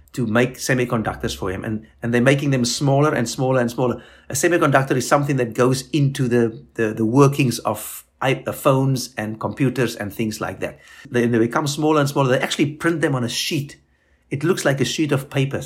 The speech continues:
That's how small some of them are, with, but of course with, uh,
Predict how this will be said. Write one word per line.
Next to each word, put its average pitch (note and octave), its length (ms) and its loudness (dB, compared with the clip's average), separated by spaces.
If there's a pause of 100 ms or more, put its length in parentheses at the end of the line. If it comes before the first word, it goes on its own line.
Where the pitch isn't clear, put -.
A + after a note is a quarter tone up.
(120)
That's G#2+ 160 -6
how G#2 140 -4
small A2 340 -2
some G#2+ 180 -6
of G2+ 140 -4
them A#2+ 140 -8
are, F#2+ 200 -4
with, A2 300 -10 (320)
but G#2+ 140 -2
of G2+ 100 -4
course A#2+ 260 0
with, - 320 -6
uh, F#2+ 180 -4